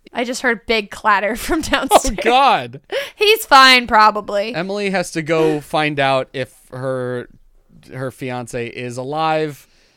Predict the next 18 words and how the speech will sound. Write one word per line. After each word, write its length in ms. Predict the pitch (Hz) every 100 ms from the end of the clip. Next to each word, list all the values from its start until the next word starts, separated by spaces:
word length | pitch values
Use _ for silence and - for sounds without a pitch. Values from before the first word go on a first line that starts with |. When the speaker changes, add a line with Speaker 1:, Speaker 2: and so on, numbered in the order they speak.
| _
Speaker 2:
and 540 | 135 135 135 139 135 -
if 280 | 131 123 -
there's 340 | 127 123 120
someone 460 | - - 131 123 117
robbing 400 | 117 113 110 110
her 180 | 107 113
actively. 720 | 95 104 - 120 - - - -
Speaker 1:
I 80 | 254
mean, 240 | 247 233
I 80 | 247
don't 80 | 285
have 160 | 226 185
a 40 |
lot 160 | 143 147
of 60 |
great 220 | - - -
stuff. 420 | - - - -
I, 140 | -